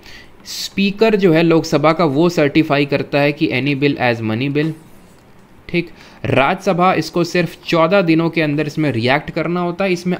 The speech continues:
अमेंड नहीं कर सकता है। हाँ, it can propose the amendment, it can propose the amendment। अगर मैं ये लिख देता हूँ तो स-, सही होता है, लेकिन अगर मैं ये लिख दूँ इसी, इस-, इसी की जगह,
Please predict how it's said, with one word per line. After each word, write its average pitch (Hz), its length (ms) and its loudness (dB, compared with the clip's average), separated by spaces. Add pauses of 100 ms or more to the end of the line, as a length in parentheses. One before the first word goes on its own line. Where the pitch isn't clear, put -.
अमेंड 214 380 0
नहीं 196 260 2
कर 165 200 -2
सकता 139 380 -6
है। 98 160 -4
हाँ, 135 380 -2 (440)
it 175 140 -2
can 180 340 0 (200)
propose 196 440 2
the 180 220 2
amendment, 110 540 -4
it - 100 -12
can 185 300 -4 (640)
propose 180 640 4
the 180 200 -2
amendment। 151 880 -2
अगर 147 220 0
मैं 165 120 0
ये 151 300 0
लिख 208 220 0
देता 156 320 0
हूँ 151 280 -2
तो 208 100 -2
स-, - 220 -12
सही 160 260 0
होता 160 280 0
है, 117 80 -2
लेकिन 131 260 -2
अगर 165 180 -2
मैं 175 120 0
ये 151 260 0
लिख 208 180 0
दूँ 156 200 -2
इसी, 151 240 -2
इस-, - 200 -12
इसी 113 300 -6
की 143 80 -4
जगह, 139 300 -2